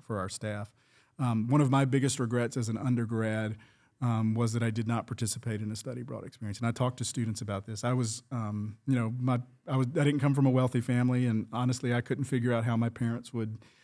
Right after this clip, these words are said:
uh, helped support me if I went on a study abroad experience, so I didn't even bring it up. I was like, "This, this is outside the realm of possibility for me as a, uh, as a student." Um,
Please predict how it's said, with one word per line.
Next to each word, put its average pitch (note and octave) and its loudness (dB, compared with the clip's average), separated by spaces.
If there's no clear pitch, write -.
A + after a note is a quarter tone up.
uh, B2 2
helped A#2 2
support C3 0
me C3 4
if B2 0
I C3 2
went A#2+ 4
on A#2+ 6
a A#2+ 6
study A#2+ 0
abroad A#2+ 0
experience, A#2+ -2
so A#2 0
I B2 2
didn't B2+ -2
even A#2+ 0
bring A#2 -2
it A2+ -2
up. - -6
I A#2+ -10
was A2 -8
like, A2 -6
"This, B2+ -4
this D#3 -2
is C3+ 0
outside C#3 -2
the B2 -2
realm B2 0
of A#2 -4
possibility A2+ -6
for G#2+ -10
me A2 -6
as G#2+ -6
a, G#2+ -6
uh, A#2 -4
as A2 -6
a A2+ -6
student." - -6
Um, A2 0